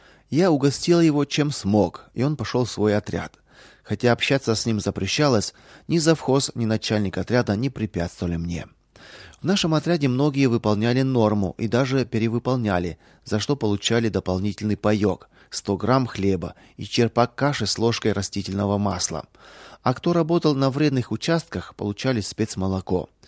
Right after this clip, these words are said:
Иногда заключённые разрешали отдать эти продукты кому-нибудь на моё усмотрение, и я отдавал их Ване. Но и это длилось недолго.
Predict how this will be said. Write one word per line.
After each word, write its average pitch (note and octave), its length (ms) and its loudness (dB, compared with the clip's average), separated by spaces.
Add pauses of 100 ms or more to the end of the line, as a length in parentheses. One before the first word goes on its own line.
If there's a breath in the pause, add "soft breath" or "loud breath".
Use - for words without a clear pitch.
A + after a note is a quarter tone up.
(340 loud breath)
Иногда A2+ 460 4
заключённые A2 840 2 (240 loud breath)
разрешали C3+ 500 0
отдать C#3 380 4
эти A#2 220 -2
продукты A2 460 0
кому-нибудь A#2+ 680 0 (240 loud breath)
на G#2 140 0
моё A2+ 200 2
усмотрение, A2+ 800 0 (280 soft breath)
и C3 80 0
я F3 200 2
отдавал G#2 380 2
их G2 220 -6
Ване. E2+ 420 -6 (600 loud breath)
Но D3+ 180 0
и F3 100 0
это F3 320 0
длилось B2+ 420 2
недолго. G#2+ 640 2